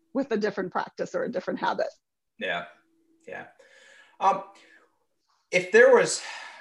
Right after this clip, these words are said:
Speaker 2: maybe, I always like to have action items for the listeners.
Speaker 1: Mm-hmm.
Speaker 2: If there was, um, if somebody wanted to change their mindset to be more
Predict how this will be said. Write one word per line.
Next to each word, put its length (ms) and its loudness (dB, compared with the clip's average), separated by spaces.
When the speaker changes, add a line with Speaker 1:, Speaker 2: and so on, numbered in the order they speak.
Speaker 2:
maybe, 340 -2
I 40 0
always 160 0
like 140 2
to 60 -6
have 280 2
action 400 0
items 320 -2
for 440 -2
the 100 -10
listeners. 720 -10
Speaker 1:
Mm-hmm. 340 0
Speaker 2:
If 180 -2
there 160 6
was, 460 -4
um, 600 0
if 120 -6
somebody 260 0
wanted 240 2
to 80 -4
change 360 -6
their 200 0
mindset 540 -2
to 80 -8
be 580 -8
more 200 -4